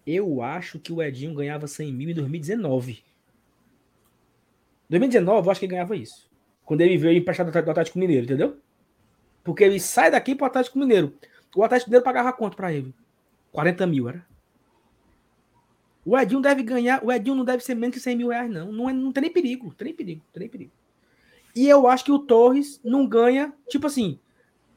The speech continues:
mais de vinte, entendeu? É um menino do Taboão da Serra, vinte e poucos anos, entendeu? Então, na lógica aí, o Edinho é cinco vezes mais caro que o Torres, pô. Então o Torres,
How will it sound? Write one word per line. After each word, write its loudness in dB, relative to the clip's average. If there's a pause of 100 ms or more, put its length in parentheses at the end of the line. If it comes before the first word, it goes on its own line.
(160)
mais 0
de -2
vinte, -4 (140)
entendeu? 0 (1120)
É -4
um -2
menino 0
do 0
Taboão 2
da 2
Serra, -2 (480)
vinte -8
e -20
poucos -6
anos, -4
entendeu? -6
Então, -4 (560)
na -2
lógica 2
aí, 2 (800)
o 0
Edinho 2
é 0
cinco 0
vezes 2
mais -4
caro -4
que -8
o -6
Torres, -2
pô. -20 (160)
Então -2
o 2
Torres, 2